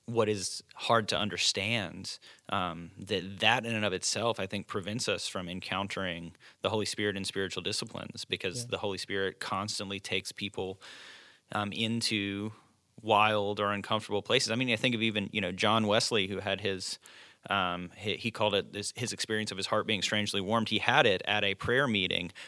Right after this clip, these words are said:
Speaker 1: but after a, uh,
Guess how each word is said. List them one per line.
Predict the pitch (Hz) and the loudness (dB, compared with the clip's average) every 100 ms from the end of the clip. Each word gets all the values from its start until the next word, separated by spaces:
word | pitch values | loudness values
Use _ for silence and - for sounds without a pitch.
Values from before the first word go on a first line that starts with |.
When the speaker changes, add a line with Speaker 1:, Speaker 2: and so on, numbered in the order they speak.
| - | -4
Speaker 1:
but | 113 107 - | 6 6 6
after | 110 113 123 - 113 92 87 95 - _ _ _ _ _ _ _ - | 6 6 6 4 2 2 2 -4 -10 _ _ _ _ _ _ _ -6
a, | 104 113 107 95 - - | 2 4 4 0 -6 -2
uh, | 107 95 90 | 2 2 0